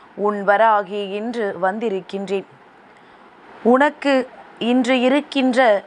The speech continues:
இந்த பொன்னான நேரத்தில் ஒரு ஏழு நிமிடங்கள் மட்டும் உன் தாயானவள் எனக்கு ஒதுக்கி விடுவாயானால், அம்மா உன்னுடைய ஒட்டுமொத்த மனநிலையையும் மாற்றி விடுவேன்.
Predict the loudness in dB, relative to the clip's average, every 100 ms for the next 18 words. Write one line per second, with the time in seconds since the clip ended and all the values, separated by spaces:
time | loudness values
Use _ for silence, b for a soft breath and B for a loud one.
0 | -8 -6 -2 0 0 -2 0 2 2 2
1 | 0 -2 0 -2 -2 -4 -6 -8 -20 -20
2 | B B B B -2 2 2 2 2 2
3 | 0 0 0 2 0 0 0 0 -2 -2
4 | -4 -4 -12 -10 -8 -2 2 2 2 2
5 | 2 0 -2 -2 -2 -4 -4 -4 0 0
6 | -2 -6 -6 -2 -2 0 0 2 2 2
7 | 2 -2 -4 _ B B B 0 0 2
8 | 0 0 -4 B B B -4 -2 0 0
9 | 2 2 2 0 0 -2 -2 -4 -2 0
10 | 0 0 -2 -2 -4 -4 -6 -10 -10 -2
11 | 0 0 -6 -6 -4 -2 -2 -4